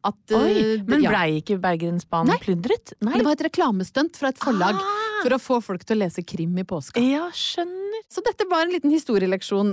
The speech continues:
Speaker 2: Det er fint,
Speaker 1: eh, fra
Speaker 2: Ingeborg.
Speaker 1: meg. Ja, ja, jeg tenker at, eh, opptur kan godt også være et univers hvor du lærer litt.
Speaker 2: <laughs> Ja.
Speaker 1: Så nå vet
Speaker 2: Om
Speaker 1: dere
Speaker 2: dyr og krim.
Speaker 1: <laughs> Ja,
Speaker 2: Veldig ofte dyr, da.
Speaker 1: det, ja. Dyr og krim.
Speaker 2: <laughs> Ja.
Speaker 1: Dyr, eh, dyrs sexvaner
Speaker 2: <laughs> Ja.
Speaker 1: og krim.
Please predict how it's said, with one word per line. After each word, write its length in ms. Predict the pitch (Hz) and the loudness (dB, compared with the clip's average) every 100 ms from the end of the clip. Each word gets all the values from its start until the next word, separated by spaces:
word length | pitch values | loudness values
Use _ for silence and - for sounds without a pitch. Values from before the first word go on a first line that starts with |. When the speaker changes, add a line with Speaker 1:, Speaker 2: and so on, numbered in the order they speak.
| - | 0
Speaker 2:
Det 80 | |
er 300 | 202 202 202 | 0 2 2
fint, 100 | 202 | 2
Speaker 1:
eh, 220 | 202 - 480 | 2 2 2
fra 80 | 508 | 2
Speaker 2:
Ingeborg. 80 | |
Speaker 1:
meg. 160 | 480 480 233 | 2 2 2
Ja, 80 | 453 | 2
ja, 200 | 587 571 | 2 2
jeg 100 | 554 | 0
tenker 240 | 539 466 453 | 0 2 2
at, 220 | 453 - | 0 0
eh, 140 | 453 427 453 | 0 0 -2
opptur 280 | - 311 | -2 -2
kan 220 | - 370 277 | -2 -4 -4
godt 300 | - - - | -6 -6 -6
også 160 | - 339 | -2 0
være 240 | 294 190 196 | 0 0 -2
et 60 | |
univers 300 | 233 240 202 - | -2 -2 -2 -6
hvor 80 | 220 | -6
du 60 | |
lærer 540 | 285 311 277 202 135 143 | -4 -6 -8 -12 -10 -4
litt. 160 | 165 240 233 | 0 2 2
Speaker 2:
<laughs> 40 | |
Ja. 60 | 285 359 349 | 2 2 0
Speaker 1:
Så 160 | - 381 | 2 2
nå 220 | 320 349 | 2 2
vet 160 | 277 226 | 2 2
Speaker 2:
Om 80 | 370 | 2
Speaker 1:
dere 160 | 247 262 320 | 2 4 2
Speaker 2:
dyr 140 | 453 | 2
og 140 | 415 240 | 0 0
krim. 240 | 220 175 | 0 0
Speaker 1:
<laughs> 220 | 202 196 262 | 2 2 2
Ja, 60 | |
Speaker 2:
Veldig 320 | 262 - 349 339 | 2 2 2 0
ofte 220 | - 175 | 0 -2
dyr, 220 | 156 - - | 0 0 0
da. 60 | |
Speaker 1:
det, 80 | 277 | -2
ja. 560 | 196 202 - - - - 226 | -2 -2 -4 -4 -4 -6 -4
Dyr 340 | 247 294 330 294 | 0 2 2 2
og 100 | 294 | 0
krim. 380 | 285 185 202 208 | 0 0 2 2
Speaker 2:
<laughs> 60 | - | 0
Ja. 100 | - | 0
Speaker 1:
Dyr, 380 | 233 254 302 - | 2 4 4 2
eh, 240 | 220 240 | -2 -2
dyrs 540 | 220 202 214 233 285 - - | -4 -6 -4 -2 -2 -4 -8
sexvaner 880 | 208 - - 226 220 220 285 523 - | -10 -8 -2 2 2 4 4 2 0
Speaker 2:
<laughs> 120 | 220 | 0
Ja. 100 | 208 - | 0 0
Speaker 1:
og 140 | 254 | -2
krim. 380 | - - 139 147 | -2 -8 -4 -2